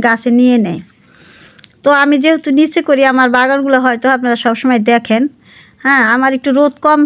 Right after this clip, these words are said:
থাকে আর কি। রোদ কম থাকে না, মানে, দু ঘন্টা তিন ঘন্টা রোদটা ঘুরে, আর ছাদে তা না, ছাদে সারাক্ষণ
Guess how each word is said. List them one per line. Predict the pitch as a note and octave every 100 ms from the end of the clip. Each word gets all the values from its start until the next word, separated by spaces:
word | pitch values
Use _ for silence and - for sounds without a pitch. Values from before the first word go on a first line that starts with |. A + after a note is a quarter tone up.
| D4
থাকে | G3 G3
আর | F#3
কি। | - E3+ - _ _ _ _ _ -
রোদ | B3 E4+ -
কম | F4 F#4 F#4
থাকে | F4 D4
না, | A#3+ C#4
মানে, | C4+ B3 B3+ B3+ B3+ A#3+ - - _ _ _ -
দু | D#4 E4+
ঘন্টা | D#4+ D4 C#4+
তিন | E4 D4+ C#4+
ঘন্টা | C4 C4 C4 B3+ C#4 _ - B3+
রোদটা | C#4+ C#4+ D4+ A3+
ঘুরে, | B3 D4 A3 G3+ - G#3
আর | A3
ছাদে | B3 B3 C4+ B3+
তা | A#3 B3+
না, | B3+ D4+
ছাদে | B3+ B3+ B3+
সারাক্ষণ | C4 C#4 C#4 D#4+ E4+